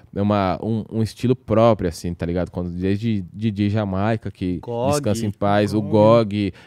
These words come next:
Speaker 1: Guindarte um dois um, já tinha uma característica, assim, tá ligado? É, Brasília sempre foi um lugar que ditou um ritmo, de fato,
Speaker 2: Sim.
Speaker 1: assim, né? Literalmente, tá ligado? É, e aí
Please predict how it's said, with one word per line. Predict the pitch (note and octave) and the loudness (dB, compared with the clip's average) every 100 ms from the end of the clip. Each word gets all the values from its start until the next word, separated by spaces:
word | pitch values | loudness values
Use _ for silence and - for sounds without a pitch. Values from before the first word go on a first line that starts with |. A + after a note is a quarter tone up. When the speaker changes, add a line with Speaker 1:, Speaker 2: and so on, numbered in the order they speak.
| - | -4
Speaker 1:
Guindarte | G#2 G2 G#2 G2+ | -2 2 2 2
um | G#2+ | 0
dois | G#2 G2 F2+ | 2 2 2
um, | G#2 | -2
já | G#2 A2+ | 0 -2
tinha | - - D3 D#3 | -4 -4 -2 0
uma | D3+ C#3+ | 0 -2
característica, | - C#3 C#3 - C3 A2 G2+ - F2+ | 0 0 0 -2 -2 0 -2 -6 -12
assim, | - F2 | -8 -8
tá | D#2+ | -6
ligado? | E2+ F#2+ F2+ - - - - | -2 -2 -2 -6 -20 -20 -12
É, | - F2+ F2+ F2 E2+ F2 E2+ E2 - | -4 -2 0 -2 -2 -2 -4 -8 -10
Brasília | F#2+ A2 G#2+ A#2 | -4 -2 -2 -2
sempre | B2+ C#3 B2+ | -4 -4 -8
foi | B2 - B2 B2 G#2 - _ _ _ _ | -8 -2 0 0 -2 -12 _ _ _ _
um | G#2 | -6
lugar | A2+ G#2 A2 | -4 -2 -4
que | - | -4
ditou | A#2 B2+ - C3+ D3+ G3+ _ _ _ _ _ _ _ _ _ | -6 -6 -2 2 2 0 _ _ _ _ _ _ _ _ _
um | A2+ A#2 | -6 -4
ritmo, | A2+ C#3 - G#2 G2+ | 0 -2 -2 -8 -6
de | F#2+ | -6
fato, | G#2+ - G2+ F#2+ | -6 -2 -2 -2
Speaker 2:
Sim. | |
Speaker 1:
assim, | B2+ A#2+ | -8 -6
né? | F#2 F#2 F2+ D#2+ | -6 -6 -6 -6
Literalmente, | F#2+ G2 G#2 G2+ F#2+ F#2 F2 | -6 -4 -4 -4 -6 -6 -8
tá | E2+ | -12
ligado? | F2 F2 E2 - - _ - | -10 -10 -12 -18 -20 _ -10
É, | F2+ F2+ F2 E2 E2+ | -6 -4 -4 -4 -4
e | |
aí | F#2 | -2